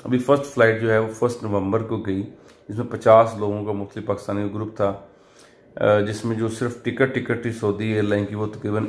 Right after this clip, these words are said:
एक लाख पैंतालीस हज़ार, चालीस हज़ार के करीब थी, टैक्सेस वगैरह डालकर। अब जो उम्रा जो जिस तरह स्टार्ट किया जी, वो थोड़ा सा मैं आपको बता देता हूँ।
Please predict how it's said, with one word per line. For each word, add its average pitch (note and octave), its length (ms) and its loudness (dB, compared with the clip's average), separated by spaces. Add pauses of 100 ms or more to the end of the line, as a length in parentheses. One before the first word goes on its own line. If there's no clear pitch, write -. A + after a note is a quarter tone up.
एक G#2 280 -4
लाख G2+ 380 0
पैंतालीस G2+ 540 0
हज़ार, G2 240 2
चालीस G2 340 0
हज़ार G2 220 -2
के F#2+ 140 -10
करीब G2 400 -6
थी, G2+ 140 -2 (160)
टैक्सेस G2+ 420 -4
वगैरह F#2+ 400 -2
डालकर। F#2 440 2 (1900)
अब A#2 160 0
जो C#3 120 6
उम्रा C#3 200 6
जो D#3 120 4
जिस B2+ 240 -4
तरह D3 120 2
स्टार्ट A#2 480 6
किया A#2 200 -2
जी, A#2 500 -6
वो A#2+ 280 0
थोड़ा A2 100 2
सा G#2+ 140 -6
मैं G#2 120 0
आपको G2+ 220 -2
बता G2 300 -2
देता G#2+ 260 -4
हूँ। G#2 120 -6